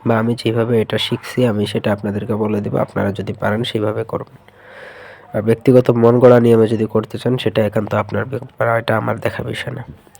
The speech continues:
এটা কাম সিঁদুর দ্বারা আপনারা লিখবেন এবং লেখা হবে হচ্ছে ভোজ পাতার মধ্যে,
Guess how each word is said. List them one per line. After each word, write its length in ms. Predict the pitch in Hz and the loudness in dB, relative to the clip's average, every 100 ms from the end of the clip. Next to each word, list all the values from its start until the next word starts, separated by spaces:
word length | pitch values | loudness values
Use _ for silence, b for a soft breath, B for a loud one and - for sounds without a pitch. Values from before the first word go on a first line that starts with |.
| B B B - | B B B -6
এটা 200 | 131 135 | -2 0
কাম 200 | 123 120 | 2 2
সিঁদুর 260 | - 120 117 | 2 0 2
দ্বারা 200 | 120 117 | 2 0
আপনারা 280 | - 113 | 0 0
লিখবেন 500 | 110 107 - 123 131 139 - | 0 -2 -4 -6 -6 -10 -8
এবং 340 | 101 104 101 | -6 -4 -2
লেখা 300 | 107 110 123 | -2 -2 0
হবে 220 | 120 117 131 | 2 2 2
হচ্ছে 280 | 113 - | 0 -4
ভোজ 260 | 117 117 - | -4 -4 -4
পাতার 260 | 110 107 101 | -4 -2 -4
মধ্যে, 320 | 95 - | -6 -8